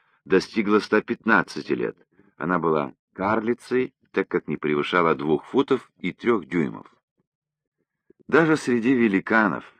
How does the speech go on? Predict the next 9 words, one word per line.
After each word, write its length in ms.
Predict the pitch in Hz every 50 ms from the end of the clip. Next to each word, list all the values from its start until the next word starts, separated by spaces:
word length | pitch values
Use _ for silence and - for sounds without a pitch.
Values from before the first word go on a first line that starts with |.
| _ _ _ _ _ _ _ _
несмотря 460 | - 123 117 - 120 120 117 117 120 113
на 140 | 104 98 95
их 140 | 85 78
краткость 480 | - 95 87 87 - - - 78 71 65
жизни 360 | - 69 78 71 62 62 65
вообще, 540 | 64 65 69 69 67 - - - 120 131 127 - _ 117 _ _ _ _ _ _ _ - _ _ _
встречаются 640 | - - 117 113 - 160 160 156 143 - - 123
столетние 640 | 113 - - - 73 76 85 87 - _ - 67 62 -
старцы. 600 | - - - - - - _ - - - -